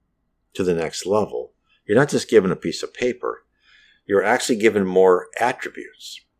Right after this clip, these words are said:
And as you go higher, you are less matter and more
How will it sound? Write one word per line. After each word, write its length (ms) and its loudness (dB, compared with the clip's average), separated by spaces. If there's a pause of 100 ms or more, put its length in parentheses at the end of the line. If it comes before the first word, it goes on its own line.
(520)
And 520 2 (260)
as 280 2
you 100 -4
go 220 6
higher, 800 0 (500)
you 180 0
are 240 4
less 600 0 (180)
matter 540 0
and 200 -8
more 340 -2